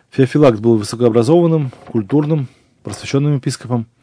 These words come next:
Его взгляды были очень терпимыми. Он не считал разделение церквей окончательным.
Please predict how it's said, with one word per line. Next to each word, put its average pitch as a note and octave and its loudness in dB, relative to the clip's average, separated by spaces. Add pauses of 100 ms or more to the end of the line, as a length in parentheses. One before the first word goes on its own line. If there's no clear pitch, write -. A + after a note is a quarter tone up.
(560)
Его B2+ 6
взгляды A#2 2 (120)
были A#2+ 4
очень G#2 2
терпимыми. C#3+ 0 (760)
Он C#3+ 2
не B2+ 2
считал A2+ 0 (140)
разделение A#2 2
церквей A2+ -2
окончательным. E2+ -10